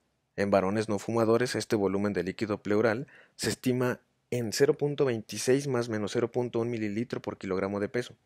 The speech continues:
Este espacio pleural está sometido normalmente a una presión negativa que varía entre menos nueve milímetros de mercurio durante la inspiración y menos cinco milímetros de mercurio durante la expiración,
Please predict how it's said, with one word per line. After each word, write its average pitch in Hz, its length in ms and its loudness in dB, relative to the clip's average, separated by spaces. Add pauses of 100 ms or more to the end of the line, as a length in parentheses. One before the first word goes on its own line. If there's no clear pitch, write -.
(640)
Este 123 240 4
espacio 117 420 2
pleural 104 420 2
está 110 280 -4
sometido 107 460 -2
normalmente 101 840 -2 (380)
a 104 100 -2
una 117 240 4
presión 113 320 0
negativa 117 580 2 (180)
que 107 120 4
varía 107 480 6 (120)
entre 117 340 0
menos 98 360 0
nueve 123 340 2
milímetros 107 500 0
de 113 60 0
mercurio 123 500 2
durante 95 380 0
la 98 100 0
inspiración 127 640 0 (380)
y 147 80 4
menos 151 260 8
cinco 156 280 2
milímetros 131 460 2
de 123 80 0
mercurio 131 440 4
durante 104 340 2
la 92 80 2
expiración, 127 560 0